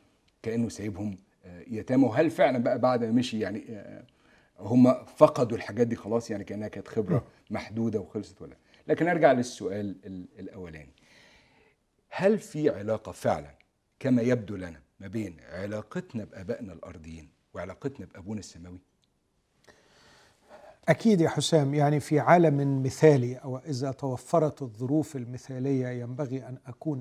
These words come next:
Speaker 2: أنا كأب أعطي أبنائي المعنى الأول للأبوة.
Speaker 1: مم.
Speaker 2: وبالتالي، آه، أكون أول من يضع، آه، أو أكون أضع أول حجر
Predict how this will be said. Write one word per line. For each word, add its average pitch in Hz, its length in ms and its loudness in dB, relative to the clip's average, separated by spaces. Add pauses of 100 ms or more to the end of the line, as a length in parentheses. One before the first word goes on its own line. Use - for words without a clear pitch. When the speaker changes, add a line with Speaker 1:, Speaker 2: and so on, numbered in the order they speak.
(160)
Speaker 2:
أنا 156 200 -2
كأب 135 480 -6 (880)
أعطي 151 440 2 (100)
أبنائي 135 680 -6 (560)
المعنى 131 600 -2
الأول 127 640 -2 (160)
للأبوة. 123 640 -8 (380)
Speaker 1:
مم. 95 140 -14 (180)
Speaker 2:
وبالتالي، 147 880 2
آه، 117 720 -10
أكون 143 340 -4 (100)
أول 160 320 2
من 127 180 -6
يضع، 131 400 -2 (680)
آه، 127 260 -10
أو 123 260 -8
أكون 139 460 -6
أضع 147 340 0 (220)
أول 143 340 0
حجر 127 360 -4